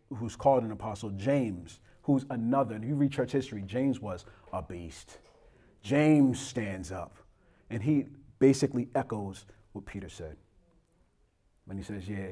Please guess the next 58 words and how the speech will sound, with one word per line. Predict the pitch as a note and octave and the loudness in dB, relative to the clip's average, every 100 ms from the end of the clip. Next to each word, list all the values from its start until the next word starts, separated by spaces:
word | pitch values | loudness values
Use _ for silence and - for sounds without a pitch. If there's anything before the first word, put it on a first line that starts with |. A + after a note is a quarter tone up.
| G2 | -10
you're | G#2 | -10
right. | G2+ F#2+ F2 - - - | -4 -4 -6 -12 -20 -8
However, | A2 A#2+ A2 | -4 -4 -2
I | G2 | -4
do | G2+ C3 | -2 -2
have | A#2 A2+ | 0 -2
some | - G2+ | -2 -6
things | - G2+ F#2 | -4 -4 -6
that'll | G2+ F#2+ | -8 -8
help | F2+ A#2 G#2+ | -4 -4 -4
make | A2 | -6
sure | - A2 | -6 -8
that | G2+ | -6
there's | G2+ - | -10 -10
harmony | - A#2 A2 G2+ | -6 -2 -2 -2
between | G2 G2+ G#2+ G2 | -4 -8 -8 -8
Jews | F#2 G#2+ G#2+ | -8 -8 -8
and | G#2 | -8
Gentiles." | F#2+ F2+ G2 E2+ D#2 - - - | -10 -12 -10 -10 -10 -14 -18 -8
And | G2+ | -8
he | |
gives | G2 B2 B2+ | -2 0 0
that | A#2 A#2 | 0 -6
to | A#2+ G2+ | -6 -8
them | G#2+ G2 | -6 -8
at | - | -10
the | G2+ B2+ | -10 -2
end | B2 A2 | -2 0
of | G#2+ F#2+ | -4 -6
this, | G2 G2+ - - _ G#2 | -10 -10 -14 -20 _ -6
uh, | G2+ | -4
the, | G2+ - | -6 -2
uh, | G#2 G#2 | 0 4
near | B2+ | 6
the | A2+ - | 4 2
ending | B2 A#2 G#2+ | 0 0 -4
of | F#2 | -8
the | G2 | -6
chapter. | G#2 F#2 F#2+ | -4 -4 -4
He | G2 | -10
says, | - G2+ G2 - - | -8 -10 -10 -18 -6
"Just | C#3+ C#3 - A2 | -2 -2 -4 -4
don't | C3+ D#3 | 0 4
do | E3 | 6
this, | C#3+ C#3+ | 6 4
don't | C3 C3 | 0 0
do | |
this, | B2+ A#2+ | 0 -2
don't | A#2 A2+ | -6 -6
do | |
this." | G#2 G2 - - - | -8 -8 -12 -16 -2
Not | C#3 | 0
because | E3 E3+ D3+ | 0 0 0
it's | C#3 C#3+ | 0 -2
an | D3 | -2
issue | C#3+ C3+ | -2 0
of | A#2+ | 0
salvation, | B2+ G#2+ A#2+ B2 G#2+ G2 | 0 -2 -2 -6 -6 -10